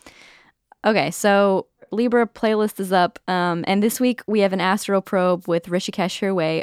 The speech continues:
of the musical project one A M Radio, and he also created and hosts the podcast Song Exploder and also another podcast, West Wing Weekly. Uh, so while Chris has been gone, I taped all of the astral probes, which is, which is why he's mysteriously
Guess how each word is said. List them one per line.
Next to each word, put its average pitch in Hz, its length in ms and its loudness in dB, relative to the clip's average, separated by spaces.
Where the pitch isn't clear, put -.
of 170 460 -4
the - 160 -6
musical 220 340 -2
project 190 420 -2
one 208 160 2
A 196 80 0
M 175 140 -2
Radio, 180 580 0
and 180 120 -4
he 185 120 -4
also 170 500 -2
created 254 340 2
and 233 100 2
hosts 214 200 0
the 202 80 -6
podcast 185 440 -2
Song 208 280 0
Exploder 175 680 0
and 165 500 -2
also 170 260 0
another 170 260 -2
podcast, 156 500 -4
West 170 260 -6
Wing 156 200 -4
Weekly. 160 500 -4
Uh, 180 340 2
so 202 240 0
while 226 240 2
Chris 262 220 -2
has 214 100 -2
been 196 160 0
gone, 180 220 2
I 165 80 0
taped 175 260 -4
all 165 180 2
of 175 60 -4
the 175 100 -4
astral 175 300 -4
probes, 175 320 -6
which 180 160 -4
is, 185 100 -2
which 185 280 -4
is 190 100 -2
why 185 160 2
he's 185 340 -2
mysteriously 214 1160 2